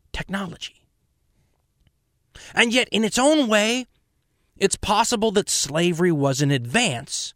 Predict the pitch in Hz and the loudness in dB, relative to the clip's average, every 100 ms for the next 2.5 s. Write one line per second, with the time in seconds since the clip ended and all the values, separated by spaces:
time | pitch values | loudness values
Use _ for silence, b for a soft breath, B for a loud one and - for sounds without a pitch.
0 | _ _ - 143 123 151 147 143 147 143 | _ _ -4 -4 0 0 0 0 -4 -10
1 | _ _ _ _ _ 175 165 190 247 277 | _ _ _ _ _ 2 4 4 4 2
2 | 147 117 85 _ _ | -2 -6 -18 _ _